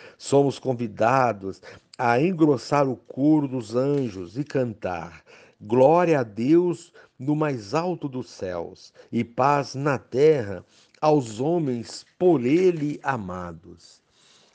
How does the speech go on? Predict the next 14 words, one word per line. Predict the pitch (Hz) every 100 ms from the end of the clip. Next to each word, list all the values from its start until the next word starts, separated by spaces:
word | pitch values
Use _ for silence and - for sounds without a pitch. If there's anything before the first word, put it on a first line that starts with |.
| -
A | 151
segunda | - 175 180 123
leitura | 101 85 - - 110 131 107 90 92
da | 95 95
carta | - 104 107 98 - 90 - -
a | 123
Tito | 113 - - 117 - - 87 - - - - -
pede | 143 160 160 135
que | 131 147
nos | 143 151
coloquemos | - 151 143 - - 135 143 135
diante | 110 131 135 -
do | 131
presépio, | 120 120 98 87 104 110 110 107 98 95